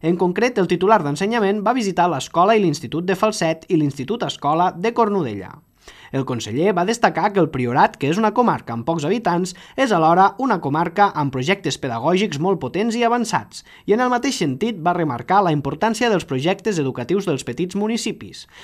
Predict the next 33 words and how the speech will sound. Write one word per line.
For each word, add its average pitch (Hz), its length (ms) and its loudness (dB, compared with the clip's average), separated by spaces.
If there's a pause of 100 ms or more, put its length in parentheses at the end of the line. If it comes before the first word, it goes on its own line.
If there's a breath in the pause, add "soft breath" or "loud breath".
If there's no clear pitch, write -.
(340 loud breath)
Si - 160 2
es 147 140 0
té 208 100 4
en 226 80 0
compte 151 300 0 (100)
el 127 100 -4
reequilibri 131 540 0
territorial, 170 640 2 (100)
aquest 214 380 0 (100)
es - 80 -6
fonamenta 180 480 0
en 214 80 0
que 143 160 -6
cada 202 240 4
territori 190 480 0
se 151 160 -4
l'ha 151 100 0
de 175 140 0
tenir 165 240 0
en 160 80 0
compte 160 400 -2
per 135 160 -4
la 117 80 -4
seva 196 240 2
realitat 160 560 0
i - 80 -2
no 196 160 4
pel 180 160 2
nombre 190 240 0
d'habitants, 175 560 -2
va 120 160 -4
declarar 117 320 -4
Bargalló. 110 380 -8